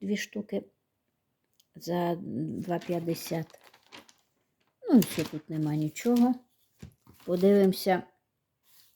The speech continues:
сотку. Сотка — це біля мене магазин, оцей, що я мебільний ходю. Подивимося сотку.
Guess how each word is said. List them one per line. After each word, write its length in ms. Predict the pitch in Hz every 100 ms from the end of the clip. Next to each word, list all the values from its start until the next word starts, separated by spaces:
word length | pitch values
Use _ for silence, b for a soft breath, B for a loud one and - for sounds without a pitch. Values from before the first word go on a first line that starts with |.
| _ _ -
сотку. 600 | - - 165 151 - -
Сотка — 440 | 135 185 185 - 156
це 240 | - 170 - -
біля 240 | 170 165
мене 340 | 156 147 151
магазин, 560 | 151 151 147 156 165 175
оцей, 340 | 143 - 98
що 160 | - -
я 160 | 131 147 b b b b
мебільний 580 | - 160 131 135 156 160
ходю. 460 | - 156 156 147 156 - - _ _ _ _ _ _ _ _ _ - -
Подивимося 1000 | 185 165 135 147 165 156 170 185 - 233 - _ _ _ _ _ - - - - - - - - - b b b _
сотку. 880 | - - - 156 151 - _ 156 156